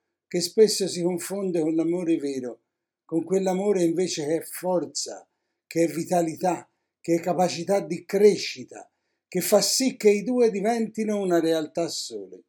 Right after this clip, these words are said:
Allora ecco la fretta, nemica dell'amore, ecco la fretta che non ci fa guardare bene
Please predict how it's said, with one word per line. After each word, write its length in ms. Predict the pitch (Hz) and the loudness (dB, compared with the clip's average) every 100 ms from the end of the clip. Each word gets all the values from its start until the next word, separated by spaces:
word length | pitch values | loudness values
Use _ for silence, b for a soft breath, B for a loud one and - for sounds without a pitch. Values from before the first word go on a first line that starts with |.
| _ _ _ _ _ _ | _ _ _ _ _ _
Allora 440 | 156 190 180 170 | -2 2 4 2
ecco 220 | 190 185 | 0 -2
la 100 | 180 | -2
fretta, 640 | 175 175 160 135 - 131 - _ _ _ | -2 0 0 -2 -12 -16 -16 _ _ _
nemica 500 | 139 160 185 196 165 | -4 -2 0 2 2
dell'amore, 760 | 165 175 170 156 143 127 120 - _ _ _ _ | 2 2 2 2 -2 -6 -10 -14 _ _ _ _
ecco 380 | 120 113 - | -8 -6 -2
la 140 | 185 170 | 0 0
fretta 680 | - 196 226 226 - 196 | 0 2 2 0 -4 -6
che 160 | - 165 | -4 -4
non 240 | 165 175 | 0 -2
ci 100 | 170 | -4
fa 200 | 156 175 | -6 -4
guardare 720 | 170 127 160 147 - 185 170 151 | -4 -2 -4 -4 -4 -2 -2 -2
bene 500 | 160 170 170 170 | 0 2 2 0